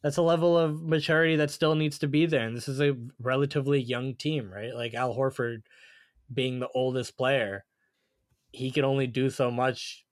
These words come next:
in terms of walking and talking, right? It's gotta be the players that are, like,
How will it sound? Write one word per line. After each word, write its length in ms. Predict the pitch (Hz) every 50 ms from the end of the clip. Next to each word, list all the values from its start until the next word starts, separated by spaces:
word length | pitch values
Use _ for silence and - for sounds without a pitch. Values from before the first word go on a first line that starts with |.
| _ _ _ -
in 140 | 139 139
terms 340 | 135 143 135 127 127 123 123
of 340 | 123 120 117 117 113 110 113 139 - _ _ _ _ - 123 117 - _
walking 560 | - 143 123 123 123 131 131 - 147 135 127
and 120 | 123 120 110
talking, 420 | 135 127 127 131 - - 104 101
right? 240 | 104 107 110 113 117
It's 200 | 117 120 113 -
gotta 260 | - 131 127 123 123
be 120 | 120 135 127
the 100 | 123 113
players 360 | - 127 123 120 123 123 117
that 160 | 123 120 120
are, 320 | 117 117 110 113 110 110 _ _ _ _ _ _ _ _ _ _ _ _ _ _ _ _ _ _ _ _ _ _ _ _ _ _ _ _ _ _ _ _ _ _ - 123 135 - -
like, 360 | 131 131 139 139 131 113 -